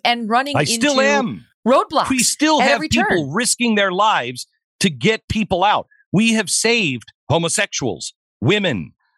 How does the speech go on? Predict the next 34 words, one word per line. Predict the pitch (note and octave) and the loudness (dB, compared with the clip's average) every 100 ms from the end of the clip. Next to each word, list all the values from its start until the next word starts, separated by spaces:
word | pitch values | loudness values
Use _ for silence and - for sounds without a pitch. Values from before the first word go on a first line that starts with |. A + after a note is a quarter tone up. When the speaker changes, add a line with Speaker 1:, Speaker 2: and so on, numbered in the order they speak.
| - | -4
Speaker 2:
uh, | C3 B2 A#2+ A2+ G#2+ G#2+ G#2 - | -2 0 0 -2 -2 -4 -6 -4
uh, | A2 G#2+ F2+ - | -2 -2 -4 -4
Christians, | - A3+ - D3 G#2 D#2 - - - | -2 -2 -2 -4 -4 -6 -10 -10 -4
Speaker 1:
Little | D#3+ | 0
girls. | F#3 A#3+ | 2 2
Speaker 2:
Muslims. | F#3 C#3 F2+ B1 - - _ - | 0 -4 -8 -12 -16 -18 _ -2
It | G3+ E3+ A2 | -2 -2 -2
doesn't | A#3+ B3 F3 F#3+ C3 | 0 0 -2 -6 -4
matter. | D#3 F#3+ A3 F3+ F2+ A#1+ _ _ - | -2 0 0 -2 -6 -10 _ _ -2
If | D3+ | 0
you | C#3+ A#3+ | 0 0
are | A#3 F3 | 2 2
marked | C#3+ E3+ G#3+ - | 0 2 0 -4
for | - D#3 | -4 -4
death, | G#2+ D#3 F#3 A#2+ - - | 0 0 2 0 -4 -6
I | D#3 G3 A#3 | 0 2 0
happen | F3 G#3+ - E3+ C3 | -2 -4 -2 -4 -2
to | C3 | -4
still | - F3+ G3 | -2 0 0
believe, | D3 D3+ F#3+ B2 B2 B2 _ _ | -4 -4 -2 -2 -4 -8 _ _
<laughs> | - | -4
let | A3+ | 0
me | F3+ | 0
just | C#3 B2+ | -2 -4
say | D3+ | -4
it | |
this | C#3 C3 | -4 -4
way, | A#2+ - _ _ _ _ _ _ | -6 -6 _ _ _ _ _ _
I | E3 G#3+ | 0 0
still | F#3 - - C4 D4 G#3+ | 0 -4 0 2 2 0
hold | F3+ D3+ G#2+ G2 | -2 -2 -4 -4
these | E3 E3+ C3+ - | -2 -2 -2 -2
things | D#3 B2 G#2 F#2 - - | -2 -2 -4 -8 -8 -4
self-evident | - D3 A#2+ C#3 G#2+ F2+ C#2 | 0 0 0 -2 -2 -6 -10